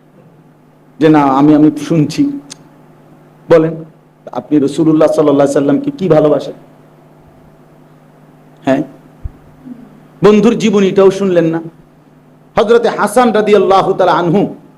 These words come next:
হাদিস স্পষ্ট আছে, হযরতে হাসান রাদিয়াল্লাহু তাআলা আনহু, তিনি উনার মামা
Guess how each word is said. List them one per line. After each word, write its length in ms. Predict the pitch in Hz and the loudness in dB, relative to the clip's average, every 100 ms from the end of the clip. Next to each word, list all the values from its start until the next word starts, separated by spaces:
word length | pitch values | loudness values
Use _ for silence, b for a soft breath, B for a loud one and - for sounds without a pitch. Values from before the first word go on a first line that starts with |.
| _ _ _ _ _ _ _ _ _ _ _ | _ _ _ _ _ _ _ _ _ _ _
হাদিস 460 | 220 214 226 240 233 | -4 -2 -2 -4 -8
স্পষ্ট 420 | 247 302 - - | -8 -8 -4 0
আছে, 240 | 208 - 135 - _ _ _ _ _ _ _ | 0 -2 -8 -16 _ _ _ _ _ _ _
হযরতে 320 | 208 214 214 214 | -2 0 2 0
হাসান 420 | 202 220 269 247 | 0 0 2 2
রাদিয়াল্লাহু 640 | 226 202 - - 180 180 | 2 2 2 2 0 0
তাআলা 200 | 175 165 | -2 0
আনহু, 580 | 151 175 262 277 285 - - - _ _ - | 0 2 4 4 0 -6 -12 -20 _ _ 0
তিনি 260 | 240 277 | 4 6
উনার 260 | 240 240 226 | 6 4 2
মামা 540 | 208 220 208 160 - | 2 2 0 -2 -8